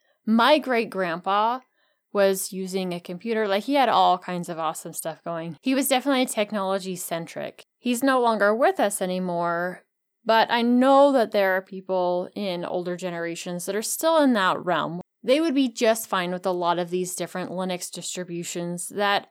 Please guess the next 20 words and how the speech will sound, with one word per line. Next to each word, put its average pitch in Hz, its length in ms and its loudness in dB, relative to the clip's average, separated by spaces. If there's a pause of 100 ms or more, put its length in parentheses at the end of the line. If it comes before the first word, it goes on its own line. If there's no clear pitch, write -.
might 202 580 0
need 180 520 -8
some 185 200 -8
other 180 220 -4
tweaking 180 540 -8
or 170 120 -8
changing 170 540 -8
and 170 120 -8
the 165 100 -6
like. 165 420 -4 (400)
So 247 160 0
that's 330 380 6
why 247 120 2
it 233 140 2
has 208 340 -2
to 202 120 -8
be 185 260 -8
individual, 165 880 -6
not 185 280 0
a, 175 320 2